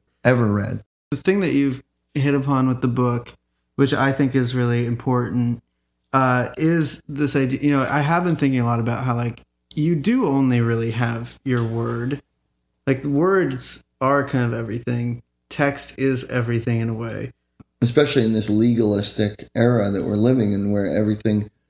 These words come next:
Speaker 1: that you say is kind of parsed, you know what I mean?
Speaker 2: Sure.
Speaker 1: Like
Speaker 2: If you, I don't know, I think about the example of, like, if you're talking to a blind man, uh, and y-, you, you could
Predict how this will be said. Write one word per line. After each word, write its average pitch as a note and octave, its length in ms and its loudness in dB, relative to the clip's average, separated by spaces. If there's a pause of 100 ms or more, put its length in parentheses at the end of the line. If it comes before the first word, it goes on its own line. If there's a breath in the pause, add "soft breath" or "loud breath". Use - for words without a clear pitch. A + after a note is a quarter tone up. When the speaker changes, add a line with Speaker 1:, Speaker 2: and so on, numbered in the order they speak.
(280)
Speaker 1:
that A#2+ 180 6
you A2 180 2
say G#2+ 380 2
is F#2+ 180 -2
kind G#2+ 180 -2
of F#2+ 80 -6
parsed, A2+ 520 -2
you C3 140 4
know B2 100 6
what A#2 60 2
I A#2 80 2
mean? - 20 4
Speaker 2:
Sure. C3 400 4
Speaker 1:
Like - 120 -10
Speaker 2:
If D#3+ 200 0
you, E3 160 -2
I C3+ 160 0
don't F3 100 4
know, C#3+ 120 2
I B2+ 160 0
think F3+ 240 0
about E3 260 2
the D3 80 4
example C3+ 420 0
of, B2 80 0
like, A#2+ 220 -2
if B2+ 160 -8
you're C3 100 -2
talking B2+ 300 -2
to C3 180 -2
a A#2+ 40 -4
blind B2+ 680 0
man, A#2+ 400 -4 (400)
uh, A#2+ 440 0 (440)
and C3+ 420 0
y-, C3+ 260 -2
you, D3 580 0 (260)
you D#3 140 -2
could F3+ 540 -2